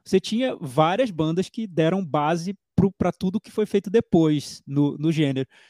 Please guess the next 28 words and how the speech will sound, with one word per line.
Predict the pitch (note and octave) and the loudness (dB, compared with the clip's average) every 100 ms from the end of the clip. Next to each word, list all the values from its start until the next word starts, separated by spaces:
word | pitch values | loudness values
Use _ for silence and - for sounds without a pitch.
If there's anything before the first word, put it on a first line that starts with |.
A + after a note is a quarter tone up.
| _ | _
Só | - G#3 | -2 2
que | B3+ | 2
a | |
maioria | G#3+ A#3 C#4 A#3 A3+ C4+ A#3+ - | 2 4 6 6 6 2 0 0
era | G3 A3+ B3+ _ _ - | -4 -4 -8 _ _ -4
muito | A3+ A3+ - | 0 0 0
famosa | C4 C4+ G3+ G3+ | -4 0 0 0
na | A3+ A#3+ | -2 -2
época. | D3 - C#3 | -2 -4 -8
Então | C3 D3+ | -4 -4
você | F#3 | -4
tinha | - F#3+ | -4 -2
os | C3+ | -2
Beatles, | B2+ G3+ - D3+ C3 | 0 -2 0 -4 -6
que | - D#3 D#3 D3 C3+ B2+ | -8 -4 -2 0 0 0
eram | B2+ C#3 G3+ C#4 E3 C3+ C3 | -2 -2 -2 -2 -2 -2 -2
um | B2+ | -6
sucesso | - F3+ D#3 D3+ A3+ | -8 -4 -2 0 0
enorme | B3 F#3 F3+ E3 | 4 6 6 4
nos | C3+ | 0
anos | C#3 C3+ | -2 -2
sessenta | C#3 - C#3+ D3 A3+ | -4 -2 -2 0 -2
e | E3 | -4
que | |
também | - F#3+ E3+ | -4 0 2
influenciaram | F#3 G#3 G#3 G3+ G3 | 2 -2 -2 0 0
muita | G3+ G#3 A3+ | 0 -2 0
gente. | G3 D#3+ C#3 | 0 -2 -4